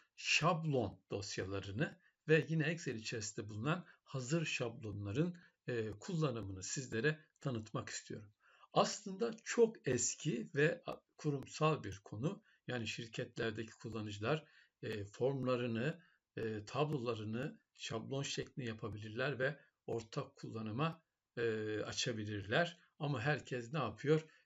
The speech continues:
Mevcut bir öncesini alıyor, save as yapıyor, e, farklı kaydet yapıyor. Bunun da aslında birçok sakıncasını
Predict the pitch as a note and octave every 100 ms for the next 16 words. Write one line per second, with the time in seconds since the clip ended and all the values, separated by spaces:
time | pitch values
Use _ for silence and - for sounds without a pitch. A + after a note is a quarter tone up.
0 | - C#3+ D3 B2 B2+ - E3 C3+ A2+ A2+
1 | G#2 C3 G#2+ G#2 A#2+ C3+ - C3+ A#2 A#2+
2 | C#3+ - A2 G2+ A2+ D3 E3 - _ _
3 | _ - B2+ A#2+ A2+ A2 G#2 - A#2+ G#2+
4 | A#2+ - A2 G#2 G2 - G2 - D3 D#3+
5 | - _ _ - D#3 C3 A2+ - B2+ -
6 | - G#2+ G2+ - - - A#2 G2 D3 -
7 | A2 G2+ G2 - B2 C#3